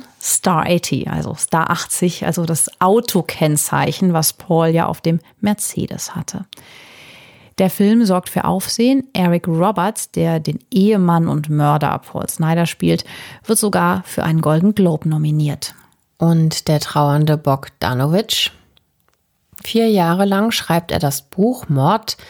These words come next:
Speaker 2: an einem Einhorn, in dem er mit dem ganzen Hugh Hefner-Universum abrechnet. Das ganze Bunny-System treibe Frauen in die Abhängigkeit, sagt er.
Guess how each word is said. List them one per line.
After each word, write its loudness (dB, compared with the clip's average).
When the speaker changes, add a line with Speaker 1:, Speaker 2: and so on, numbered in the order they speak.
Speaker 2:
an 2
einem 2
Einhorn, 0
in 2
dem 4
er 0
mit -2
dem 2
ganzen 0
Hugh 4
Hefner-Universum 2
abrechnet. -8
Das -4
ganze 2
Bunny-System 2
treibe -6
Frauen 0
in 4
die 0
Abhängigkeit, -4
sagt -10
er. -16